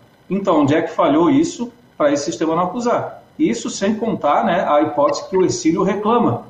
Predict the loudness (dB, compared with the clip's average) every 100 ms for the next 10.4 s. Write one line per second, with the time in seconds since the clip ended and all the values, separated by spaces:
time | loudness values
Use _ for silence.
0 | -6 -4 0 0 0 -2 -4 -2 -4 -2
1 | -4 0 2 0 -2 -6 -10 -14 -20 _
2 | _ -4 -4 -2 -4 -2 0 2 2 0
3 | 0 0 0 0 2 2 0 -2 0 0
4 | -2 -2 0 0 0 0 0 0 0 0
5 | -2 -2 -2 -4 -2 -2 -2 -2 0 0
6 | 2 0 0 -8 -12 -6 0 0 2 0
7 | 0 0 -2 -4 -8 -6 -2 0 0 0
8 | 2 0 0 -2 -2 -2 0 -2 -4 -12
9 | -20 _ _ _ _ _ 2 4 2 0
10 | -2 -2 -4